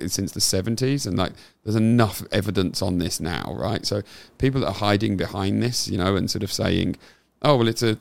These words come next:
you know, it's a law." I think we discussed what a law is earlier on in this sort of program. It's just someone's preference, right? So it's like, get to speed with this, first of all. Um, we've, we've now got this sort of generation of people that are being sold these lies,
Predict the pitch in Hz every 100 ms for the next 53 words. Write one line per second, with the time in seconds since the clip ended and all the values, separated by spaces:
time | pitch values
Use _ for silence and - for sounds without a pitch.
0 | - 92 101 98 107 110 123 - - -
1 | - - 95 98 - 101 - - 98 -
2 | 95 104 101 107 127 117 104 107 104 120
3 | 123 131 131 131 185 143 127 131 135 170
4 | - 175 110 104 - 87 - 67 62 -
5 | - 80 - - - - - _ - 120
6 | - 110 - 95 87 85 71 71 - 82
7 | 98 85 113 123 - _ _ _ - 98
8 | 85 - _ _ 120 123 - - _ _
9 | - 123 117 135 143 143 151 - 113 -
10 | 120 101 - - 131 120 110 123 151 -
11 | 98 98 - 98 - 151 - 92 - 117
12 | 110 104 - 135 147 - 110 104 107 113
13 | 123 80 73 -